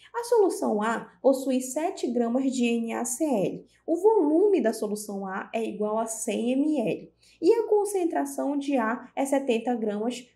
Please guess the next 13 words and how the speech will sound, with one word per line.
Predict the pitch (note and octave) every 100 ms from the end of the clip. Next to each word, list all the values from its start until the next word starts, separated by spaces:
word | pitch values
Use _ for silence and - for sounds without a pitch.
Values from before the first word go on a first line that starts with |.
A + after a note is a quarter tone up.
| _
por | C#4 E4 E4
litro. | A3 E3 - - _
Na | A#3 D#4
solução | - A4+ G4 E4 A#3
B, | F3 G#3 A#3 A#3 - _
tem-se | C#4 C#4 C#4+ - A#3+
oito | A#3+ D#4 G#4+ -
gramas | A#3 G#3 G#3 G3 G3
de | - F#3+
N | F3+ F3+ F3+
A | F3
C | -
L, | A3+ G#3 G3 A3 G#4+